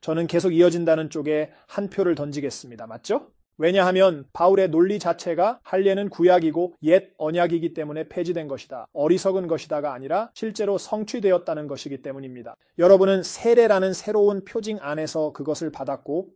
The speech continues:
동일한 실체들이 여전히 작용하고 있기 때문입니다.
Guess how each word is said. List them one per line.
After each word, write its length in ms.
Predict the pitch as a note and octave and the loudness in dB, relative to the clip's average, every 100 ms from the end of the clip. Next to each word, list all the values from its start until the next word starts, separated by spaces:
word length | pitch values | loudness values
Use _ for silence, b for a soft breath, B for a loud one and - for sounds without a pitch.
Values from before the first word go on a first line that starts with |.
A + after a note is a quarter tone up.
| _ _ _ - | _ _ _ -8
동일한 380 | E3+ F3+ F#3 | -2 2 0
실체들이 580 | F3+ G#3+ G3+ F3 D#3 D#3 | -2 -6 -4 -4 -2 -2
여전히 480 | C3 C#3+ D3 D3 D3 | -2 -6 -6 -8 -10
작용하고 640 | - C3+ D3+ C#3 B2+ C3+ - | -12 -8 -8 -8 -10 -12 -12
있기 260 | C#3 C3+ B2+ | -16 -14 -12
때문입니다. 560 | B2 A#2 G#2 F#2 - | -12 -12 -16 -18 -20